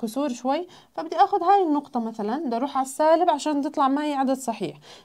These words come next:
النقطة اللي هي اثنين على الإكس مع سالب أربعة على الواي، نغير اللون عشان يكون أوضح لكم.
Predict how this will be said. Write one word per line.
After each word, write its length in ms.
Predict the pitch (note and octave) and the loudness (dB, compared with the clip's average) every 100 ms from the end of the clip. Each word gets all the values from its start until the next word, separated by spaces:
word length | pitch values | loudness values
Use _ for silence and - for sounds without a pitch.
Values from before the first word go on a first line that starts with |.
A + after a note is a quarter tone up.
| - | 0
النقطة 380 | A3+ C#4+ - B3 | 2 2 0 -2
اللي 120 | A#3 | 2
هي 80 | A#3 | 0
اثنين 320 | A#3+ D4 F4+ | 0 0 2
على 140 | D#4+ | 0
الإكس 300 | C4+ C#4+ - | -2 -4 -4
مع 180 | C4 C4 | -4 -4
سالب 480 | B3 B3+ A#3+ A3 F3 | -2 0 2 0 -2
أربعة 500 | C4+ A#3+ B3+ C4 B3+ | -4 2 2 4 2
على 200 | A3+ B3 | 0 0
الواي، 380 | A#3+ F#3 - - - - _ | 0 -2 -4 -6 -14 -20 _
نغير 300 | G#3 A3+ A#3+ | -2 0 2
اللون 260 | A#3 A#3+ A#3+ | 2 0 -2
عشان 240 | A3+ G#3 | -4 -6
يكون 280 | G#3 A#3 A#3 | -4 -6 -4
أوضح 420 | - A3+ A3 A#3 | -4 -4 -6 -6
لكم. 280 | A#3+ A#3+ | -8 -4